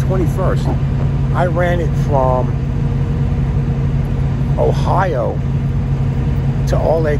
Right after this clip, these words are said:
Kansas. Why? Because I ran five hundred, I ran six hundred the first night,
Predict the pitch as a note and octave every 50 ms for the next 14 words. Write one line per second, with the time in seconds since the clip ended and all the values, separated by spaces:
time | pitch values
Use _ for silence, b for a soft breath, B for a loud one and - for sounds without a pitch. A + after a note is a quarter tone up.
0 | - - D#3 D#3 D3 D3 D3 - - - - - - - - - - - - -
1 | - - - - - - - - - - - - - - - - - - - -
2 | - - - - - - B2+ C#3 D#3+ F3 D3+ A#2 - - - - - - C3+ C3+
3 | C3 C3 B2+ C3 C#3+ D3+ C#3+ - - E3+ E3 F3+ F#3+ - - F#3+ F#3 - F3+ -
4 | - - - - - C3+ D3 C3+ C3+ C3 - - - - - - G3+ G#3 - -
5 | - - - C#3 - E3+ D3+ D3 - - D3+ C3+ C3 C3